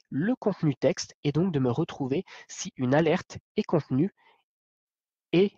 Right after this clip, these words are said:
donc de me créer cette alerte pour que moi je puisse la traiter et surtout, bah, la mettre à disposition de mes lecteurs sur le blog de veille, sur le site client, mais également dans les bonnes newsletters.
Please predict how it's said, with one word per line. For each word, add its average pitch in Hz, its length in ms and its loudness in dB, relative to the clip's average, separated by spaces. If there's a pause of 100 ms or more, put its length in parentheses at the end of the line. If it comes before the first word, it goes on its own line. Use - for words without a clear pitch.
(140)
donc 180 460 -2
de 131 160 0
me 131 140 4
créer - 240 -2
cette 127 220 -2
alerte 147 220 2
pour 127 100 -8
que 120 100 -4
moi 135 140 4
je - 80 -4
puisse - 200 -8
la 113 100 -2
traiter 120 300 -4
et 180 40 -2
surtout, - 280 -6
bah, 143 200 -2 (340)
la 175 180 6
mettre 180 300 4
à - 100 -8
disposition 139 560 -4
de 127 100 0
mes 117 100 2
lecteurs 113 360 -2
sur - 220 -10
le 107 100 -6
blog 120 220 0
de 117 100 0
veille, 196 180 0
sur - 140 -6
le 107 60 -8
site - 200 -14
client, 123 240 -4
mais 135 160 0
également 123 320 2 (100)
dans 160 100 4
les 185 100 2
bonnes 185 180 4
newsletters. - 440 -4